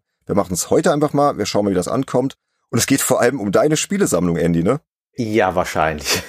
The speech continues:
Speaker 2: <laughs> Die ist, glaub ich, hier so ein bisschen größer und ich denk mal auch, das kann ich mir ein bisschen stolz sagen, deutschlandweit eine der größten, ja.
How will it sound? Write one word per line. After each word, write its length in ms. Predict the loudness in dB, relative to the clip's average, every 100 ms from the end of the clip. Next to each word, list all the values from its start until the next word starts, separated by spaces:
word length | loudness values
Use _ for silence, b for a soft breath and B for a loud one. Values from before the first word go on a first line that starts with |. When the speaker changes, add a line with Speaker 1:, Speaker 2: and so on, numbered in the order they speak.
| -14 -18
Speaker 2:
<laughs> 260 | -18 -6
Die 60 | -2
ist, 120 | 0
glaub 160 | 0 0
ich, 120 | 0
hier 100 | -2
so 80 | 0
ein 40 |
bisschen 240 | -2 -2
größer 540 | 0 2 2 2 2 2
und 360 | 0 -2 -6 -14 _ _ _ _ _
ich 480 | -6 -4 -8 -12 _
denk 280 | 0 0 0
mal 120 | 0
auch, 180 | 0 -2
das 180 | -4 0
kann 100 | 0
ich 60 |
mir 40 | 0
ein 60 |
bisschen 180 | -2 -6
stolz 460 | -4 0 0 0 0
sagen, 480 | 2 2 0 -2
deutschlandweit 840 | 0 0 0 -2 -4 0 -2 -2 -4
eine 240 | -4 -2
der 140 | -2 -6
größten, 840 | -8 -12 -8 -4 -4 -6 -12 -14
ja. 160 | -14